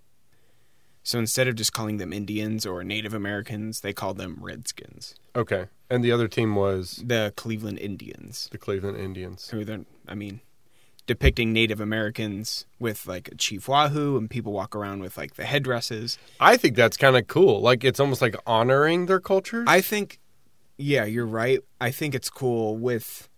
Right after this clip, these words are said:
Speaker 1: some other names. Maybe not Redskins, 'cause
Speaker 2: Mm.
Speaker 1: that's been, pre-, I mean, that's pretty racist that it's Redskins. That's, I mean, that's just, like, white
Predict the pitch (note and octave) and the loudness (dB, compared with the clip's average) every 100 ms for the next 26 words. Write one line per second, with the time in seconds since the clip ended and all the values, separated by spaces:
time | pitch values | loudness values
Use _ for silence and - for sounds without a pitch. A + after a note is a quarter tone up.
0 | - - - B2+ A#2 A#2 A#2 A#2 G#2+ G#2 | -12 -4 -2 -2 -2 -2 0 -2 -2 -4
1 | A#2 G#2+ A2 F#2+ E2 G#1+ - - - - | -6 -4 -2 -4 -10 -12 -8 -6 -8 -12
2 | - B2+ D3+ E3 D3+ B2 A#2 - G#2 G#2+ | -4 4 4 6 2 0 -2 -4 -6 -6
3 | A#2 - - D#3 D#3+ E3 - - - - | -4 -4 -4 -6 -6 -10 -12 -16 -12 -6
4 | G#2 B2 A#2+ - A#2 G#2+ G2 - _ - | -4 -2 -4 -4 -6 -6 -8 -16 _ -18
5 | - E3 C3 A#2+ A2 G#2 - D3+ - - | -8 -6 -2 -2 -4 -6 -8 -8 -8 -18
6 | - G#2 F#2+ A#1 - - - - G1+ - | -18 -12 -12 -12 -18 -16 -12 -12 -8 -10
7 | - - _ - - G2+ G2 D#2+ - A#2+ | -10 -18 _ -20 -12 -8 -8 -8 -10 -10
8 | A#2+ A2+ C#2 - - C#2 C2+ - - - | -10 -10 -8 -6 -6 -6 -16 -14 -14 -16
9 | - - - G#3 D3+ D#3+ D3+ D#3 C#3 C3 | -20 -20 -6 -2 -2 -2 -2 0 0 -2
10 | - G#2+ - - _ - - _ - A#2+ | -2 -4 -6 -18 _ -20 -20 _ -4 -4
11 | A#2+ | -2